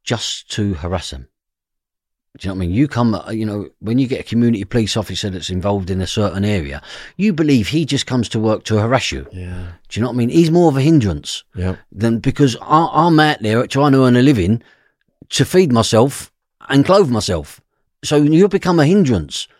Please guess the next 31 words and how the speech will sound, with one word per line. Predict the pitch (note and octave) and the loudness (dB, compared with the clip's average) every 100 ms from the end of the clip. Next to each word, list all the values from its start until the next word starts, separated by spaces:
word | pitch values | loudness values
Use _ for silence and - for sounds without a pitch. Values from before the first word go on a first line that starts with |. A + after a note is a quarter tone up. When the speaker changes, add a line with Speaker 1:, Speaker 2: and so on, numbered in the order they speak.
| _ _ _ - | _ _ _ -8
Speaker 1:
Do | C3+ | -2
you | |
know | F3 | 0
what | |
I | F#3 | 2
mean? | E3 | 2
If | - | 2
you're | E3 | 0
gonna | A#3+ A#3+ | 2 0
stop | - A3 G#3 | 0 0 2
it, | D3+ | 0
you're | C#3 C3+ | 0 0
gonna | F#3+ G3 | 2 0
have | F#3+ | -2
to, | D#3+ | -6
you, | E3 D#3 | -6 -2
you | D3+ F#3 | 2 0
have | F#3+ | 0
to | - | -4
fight | F#3+ G3 C3 | 0 0 2
in | |
a | C3 | 0
different | D3+ D3 C#3 | 0 -4 -2
way. | E3+ D2 _ _ _ _ _ _ _ - | -2 -2 _ _ _ _ _ _ _ -4
You | A2+ | -2
have | C#3+ F3+ | -2 -4
to | E3+ | -2
go | D#3+ | -2
and | C#3+ | -2
fight | E3 | -2
in | C3 | -2